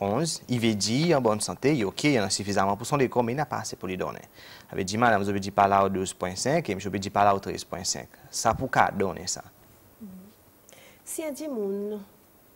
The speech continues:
Speaker 2: il y a un regular donor,
Speaker 1: Mhm.
Speaker 2: d'habitude, on dit ça, mais ça, zou, zou, il peut venir, on dit ça, il a quelques médicaments, il a, il a médicaments qui peut prendre, est-ce qu'il est capable de jouer dans dix ans ?
Speaker 1: Non, il y en a un certain,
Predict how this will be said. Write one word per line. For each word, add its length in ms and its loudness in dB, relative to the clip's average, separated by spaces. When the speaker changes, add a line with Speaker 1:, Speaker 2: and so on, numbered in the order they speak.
Speaker 2:
il 100 -4
y 20 0
a 100 -4
un 140 2
regular 360 0
donor, 520 -4
Speaker 1:
Mhm. 240 0
Speaker 2:
d'habitude, 340 -4
on 100 -6
dit 140 -8
ça, 220 -10
mais 80 -2
ça, 200 -6
zou, 260 -4
zou, 220 -4
il 80 -6
peut 100 -10
venir, 260 -8
on 120 -6
dit 120 -8
ça, 280 -8
il 120 -2
a 240 -4
quelques 220 -6
médicaments, 580 -6
il 120 0
a, 120 -2
il 140 -6
a 80 -6
médicaments 480 -10
qui 140 -6
peut 120 -4
prendre, 240 -12
est-ce 160 -12
qu'il 120 -10
est 40 -12
capable 300 -8
de 100 -6
jouer 200 -10
dans 100 -14
dix 320 -14
ans ? 60 -18
Speaker 1:
Non, 340 2
il 140 0
y 20 4
en 80 0
a 40 2
un 100 2
certain, 720 2